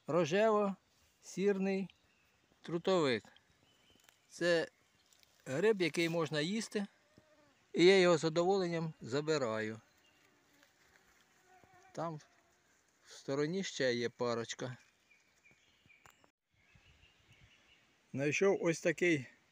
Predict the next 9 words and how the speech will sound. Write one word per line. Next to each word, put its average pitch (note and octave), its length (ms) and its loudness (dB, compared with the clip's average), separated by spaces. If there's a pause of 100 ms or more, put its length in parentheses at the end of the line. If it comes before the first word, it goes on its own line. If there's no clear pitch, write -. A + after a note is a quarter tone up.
(420)
чудовий D3+ 600 2 (1120)
мухомор D3+ 680 0 (260)
блідорозовий. E3 1040 0 (1040)
Ну, F#3+ 520 -2
ми F3+ 380 0
кажемо E3+ 420 0
на E3 120 0
них E3 260 -2
маремуха. C#3+ 760 0